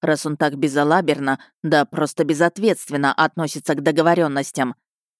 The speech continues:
«Ты, Харитон, практически мои мысли читаешь. Ничего, перевоспитаем дядюшку, а то смотри-ка, деньги взял и пропал. Ты вот что скажи, Харитон, где мы в этом городе можем найти платежеспособных клиентов?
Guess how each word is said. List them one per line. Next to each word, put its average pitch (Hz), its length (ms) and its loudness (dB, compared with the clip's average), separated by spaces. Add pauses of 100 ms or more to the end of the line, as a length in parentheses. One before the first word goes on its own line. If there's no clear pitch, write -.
(440)
«Ты, 220 180 0
Харитон, 233 520 0
практически 220 600 -4
мои 226 220 2
мысли 196 360 0
читаешь. 143 640 -2 (440)
Ничего, 208 640 0
перевоспитаем 185 880 0
дядюшку, 147 580 0 (260)
а 277 120 0
то 233 140 2
смотри-ка, 220 680 0 (280)
деньги 208 380 2
взял 254 340 0 (120)
и 269 80 2
пропал. 170 540 2 (500)
Ты 220 120 2
вот 190 200 0
что - 200 -10
скажи, 165 340 0
Харитон, 170 520 0 (540)
где 220 260 2
мы 226 140 2
в 196 60 2
этом 202 300 0
городе 214 340 2
можем 220 280 2
найти 196 280 -2
платежеспособных 208 920 0
клиентов? 220 600 0